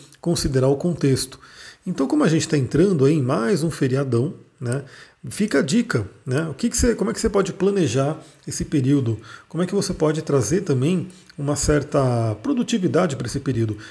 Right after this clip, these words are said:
Eu, particularmente, vou atender quase todos os dias aí do feriado,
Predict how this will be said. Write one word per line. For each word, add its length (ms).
Eu, 120
particularmente, 680
vou 160
atender 640
quase 260
todos 260
os 140
dias 320
aí 80
do 80
feriado, 540